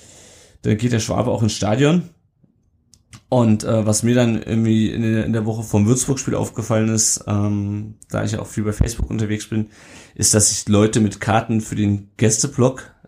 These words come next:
äh, im Neckarstadion eingedeckt haben, und zwar nicht für den, äh, nicht für den Oberrang,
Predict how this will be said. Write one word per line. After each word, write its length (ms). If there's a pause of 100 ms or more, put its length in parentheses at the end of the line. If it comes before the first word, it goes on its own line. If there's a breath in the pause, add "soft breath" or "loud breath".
äh, 380
im 80
Neckarstadion 580
eingedeckt 400
haben, 160
und 60
zwar 160
nicht 140
für 100
den, 320 (580 soft breath)
äh, 420
nicht 200
für 60
den 120
Oberrang, 680